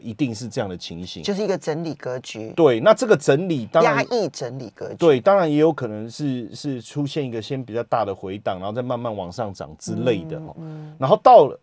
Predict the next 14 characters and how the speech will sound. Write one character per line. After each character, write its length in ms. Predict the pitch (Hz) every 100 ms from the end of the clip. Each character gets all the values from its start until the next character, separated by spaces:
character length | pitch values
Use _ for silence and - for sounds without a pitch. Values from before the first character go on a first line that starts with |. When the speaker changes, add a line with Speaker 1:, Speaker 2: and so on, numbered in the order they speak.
| 127
Speaker 1:
下 200 | - 220
个 80 | 131
礼 120 | 104
拜 180 | 143 131
会 100 | 131
稍 180 | 135
微 80 | 123
稳 220 | 110 92
定 160 | 87 113
一 120 | 98
点。 180 | 92 76 _ -
Speaker 2:
嗯。 320 | 165 156 151
Speaker 1:
然 100 | 120
后 80 | 196